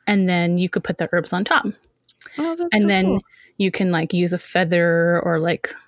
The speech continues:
Speaker 1: a fan to kind of move the smoke around where you want it.
Speaker 2: Yeah. Nice.
Speaker 1: This next one is herbal cigarettes.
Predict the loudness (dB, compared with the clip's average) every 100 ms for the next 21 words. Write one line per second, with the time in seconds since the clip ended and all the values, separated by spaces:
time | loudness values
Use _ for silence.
0 | -4 -4 0 0 2 2 2 0 -4 -4
1 | -2 0 -2 -4 -14 _ _ _ _ _
2 | _ _ -2 0 2 2 0 -2 -2 -2
3 | 0 0 2 2 0 -2 -2 -2 -4 -8
4 | -14 _ -20 _ -4 -2 -2 -4 -12 -14
5 | _ _ -20 -20 -10 -6 -6 -6 -12 -20
6 | -20 _ _ _ _ -4 0 2 2 -2
7 | -2 2 2 2 2 2 2 2 0 -4
8 | -8 -14 _ _ _ _ _ _ _ _
9 | 2 4 4 4 2 0 -6 -4 0 2
10 | 2 0 -2 -8 -8 -8